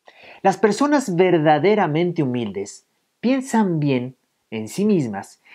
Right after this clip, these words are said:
y tienen un buen sentido de quiénes son, pero también son conscientes de sus errores, de sus lagunas de conocimiento y sus imperfecciones. Lo más importante es que están contentos sin ser el centro de atención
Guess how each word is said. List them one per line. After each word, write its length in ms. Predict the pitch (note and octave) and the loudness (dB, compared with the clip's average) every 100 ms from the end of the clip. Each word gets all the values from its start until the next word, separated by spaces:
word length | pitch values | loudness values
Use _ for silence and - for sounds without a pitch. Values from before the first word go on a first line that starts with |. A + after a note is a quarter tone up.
| - | -8
y 100 | G3+ | -2
tienen 260 | B3+ C4 B3+ | 2 2 2
un 120 | A#3+ | 2
buen 160 | B3 B3 | 0 0
sentido 460 | A#3 G3 G#3 A3 | -2 0 2 4
de 140 | G3 F#3+ | 2 2
quiénes 260 | G3 F#3 | 0 0
son, 280 | G3+ G3 C#3+ _ _ _ - | 0 -2 -4 _ _ _ -6
pero 280 | - F3 E3+ | 2 2 2
también 280 | E3 D#3+ A#3 | 0 2 2
son 220 | B3+ B3 | 2 0
conscientes 580 | A#3 G#3 - E3+ D#3+ E3+ | 0 0 2 2 2 2
de 80 | D#3 | 2
sus 240 | C3 A2+ | -2 -4
errores, 600 | A#2 G#2+ D3+ C#3+ D#3 - _ - - | -4 0 0 0 -2 -6 _ -16 -4
de 80 | D#3 | 0
sus 160 | D3 | 2
lagunas 420 | C#3+ C#3+ F#3+ A3+ | 2 4 2 2
de 120 | F#3 D#3+ | 2 0
conocimiento 800 | C#3+ C3 B2+ C3+ E3 D#3+ A3+ - _ _ | -2 -2 -4 -4 -2 -2 -6 -8 _ _
y 120 | - C3+ | -6 -4
sus 180 | C3+ | -4
imperfecciones. 920 | C3+ B2+ D3+ - - A#2 F2+ - - _ _ _ _ _ _ - - - | -6 -4 -4 -6 -10 -10 -10 -14 -20 _ _ _ _ _ _ -20 -20 0
Lo 100 | F#3 | 2
más 240 | B3+ C4+ | 2 0
importante 840 | C4+ B3+ G#3 - E3 D3 C3+ C3 - _ _ - | -2 0 0 4 2 2 0 -2 -6 _ _ 0
es 180 | F3 F3 | 0 2
que 260 | G3+ G3 - | 2 2 -4
están 340 | D3+ A3+ B3 | -2 -2 0
contentos 680 | B3 A3+ G#3 G#3 G3 G3 F#3 | -2 -2 0 0 0 -2 -2
sin 340 | - - G3+ F3+ | -4 -6 -4 2
ser 180 | A#3 | 2
el 80 | A3+ | 2
centro 300 | A3 G#3 G#3 | 0 0 2
de 40 | F3+ | 2
atención 680 | D#3+ C3 B2 D#3+ F#3+ F#3 | 0 -6 -2 -2 -2 -4